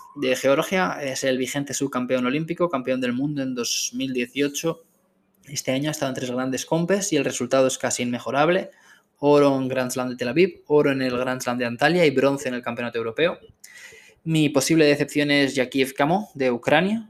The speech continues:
Él fue tercero en el Mundial del año pasado y quinto en los Juegos de Tokio, pero este año solo ha ganado una medalla y ha sido en un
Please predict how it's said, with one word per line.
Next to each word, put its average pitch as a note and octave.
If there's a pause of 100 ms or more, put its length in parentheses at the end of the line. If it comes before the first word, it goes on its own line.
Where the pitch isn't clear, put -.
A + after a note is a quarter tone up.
Él C3
fue C#3+
tercero C#3+
en C#3+
el C3+
Mundial C3
del B2+
año B2
pasado D#3
y D#3+
quinto C#3
en B2+
los B2
Juegos B2+
de A#2+
Tokio, F#3+
pero C#3
este C#3
año C#3+
solo C#3
ha B2+
ganado B2+
una B2
medalla D3+
y D3+
ha C3
sido C3
en B2
un A#2